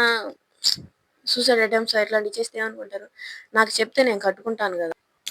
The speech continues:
నేను కట్టుకుంటాను కదా" అని చెప్పి వాళ్ళు అనుకుంటారు మనసులో. ఎందుకంటే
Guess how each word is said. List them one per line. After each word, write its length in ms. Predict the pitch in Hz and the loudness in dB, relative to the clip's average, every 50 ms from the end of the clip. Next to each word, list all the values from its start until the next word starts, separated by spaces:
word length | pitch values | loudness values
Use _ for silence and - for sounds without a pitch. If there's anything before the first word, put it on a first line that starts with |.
| - - - - - _ _ _ - | -14 -14 -18 -20 -20 _ _ _ 2
నేను 160 | 226 247 254 | 4 4 8
కట్టుకుంటాను 560 | 247 277 277 277 - - 453 466 415 294 226 196 | 8 8 8 8 6 4 6 8 8 8 6 6
కదా" 220 | 185 175 175 185 190 202 220 - - - - - - _ _ _ _ - | 4 2 2 0 -2 -6 -10 -14 -14 -14 -14 -14 -18 _ _ _ _ 4
అని 140 | 247 262 269 | 6 6 6
చెప్పి 140 | 294 277 - 269 | 4 6 10 10
వాళ్ళు 180 | 262 254 254 | 10 12 10
అనుకుంటారు 460 | 269 285 320 - 381 349 320 269 233 | 8 6 6 4 4 4 6 4 6
మనసులో. 400 | 226 220 220 233 226 - 220 202 190 | 6 6 4 4 4 2 2 2 2
ఎందుకంటే 520 | 196 220 233 247 262 226 208 196 202 202 | 4 2 0 0 -2 -4 -2 2 4 4